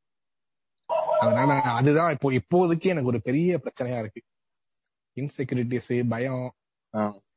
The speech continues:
Speaker 1: நம்மளால ஒரு லைஃப் எல்லாம் ரன் பண்ண முடியுமா அப்படின்ட்டு. ஃபினான்சியல்ல கூட விடு, ஒண்ணும் பிரச்சனை இல்ல,
Speaker 2: ம்.
Speaker 1: அது கூட எப்படி இது பண்ணிக்கலாம். அதையும் மீறி ஒரு, ஒரு பெரிய கமிட்மெண்டா இருக்கு.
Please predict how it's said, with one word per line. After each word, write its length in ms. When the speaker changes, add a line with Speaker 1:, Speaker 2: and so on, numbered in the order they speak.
Speaker 1:
நம்மளால 560
ஒரு 140
லைஃப் 220
எல்லாம் 140
ரன் 180
பண்ண 160
முடியுமா 480
அப்படின்ட்டு. 540
ஃபினான்சியல்ல 600
கூட 180
விடு, 240
ஒண்ணும் 180
பிரச்சனை 360
இல்ல, 280
Speaker 2:
ம். 220
Speaker 1:
அது 120
கூட 180
எப்படி 220
இது 240
பண்ணிக்கலாம். 380
அதையும் 340
மீறி 500
ஒரு, 280
ஒரு 120
பெரிய 260
கமிட்மெண்டா 520
இருக்கு. 320